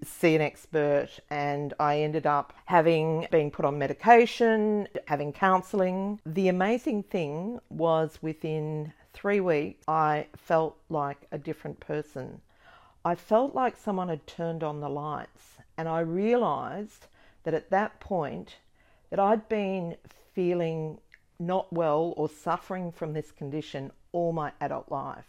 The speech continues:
It was just so incredibly liberating. I felt like myself for the first time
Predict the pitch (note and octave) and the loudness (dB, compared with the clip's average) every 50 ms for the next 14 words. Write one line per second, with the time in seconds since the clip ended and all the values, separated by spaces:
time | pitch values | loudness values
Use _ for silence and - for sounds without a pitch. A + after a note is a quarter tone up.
0 | _ - F#3 F#3 - - - F3 E3+ E3+ D#3+ C#3+ - - - - G3+ G#3 G#3 - | _ -4 -2 -2 -4 -4 -4 -4 -4 -4 -4 -6 -10 -12 -6 -4 -2 -2 -2 -4
1 | - - - G3 F#3 F#3 F#3 F3+ F3+ F3 - - - E3+ D#3+ E3 D#3 - - - | -8 -4 -2 0 2 2 2 2 0 -2 -4 -6 -8 -10 -8 -8 -10 -12 -14 -8
2 | - G3 F#3 F#3+ F#3 G3+ F3+ F3+ F#3+ F#3+ F#3 F3 F3 - E3 E3 F3 D#3 E3 E3+ | 0 2 4 4 4 2 0 0 0 0 0 0 -2 -4 -2 -2 0 0 0 0
3 | E3 D#3 D3 C#3+ C#3+ - D#3 D3 D3+ D3+ - - - E3+ - - - G3+ G#3 G#3+ | 0 0 0 -2 -4 -4 -6 -8 -8 -8 -6 -6 -6 -6 -4 0 2 4 4 2
4 | - - G3+ F3+ - - D#3+ D#3 D3+ - - - - C#3+ C#3 B2 A#2 - - - | 2 0 -2 -2 -4 -6 -8 -8 -8 -10 -10 -6 -4 -2 -2 -4 -6 -10 -16 -20
5 | - - - - - - - D3 C#3+ D3+ - - - E3 D#3 D#3+ D#3 - - - | -20 -20 -20 -20 -12 -8 -6 -6 -6 -6 -6 -4 -2 0 0 0 0 -2 -8 -16
6 | - - D3+ D3 C#3+ C#3 C#3 C#3 C#3 C#3 | -12 -8 -8 -6 -6 -6 -6 -8 -10 -10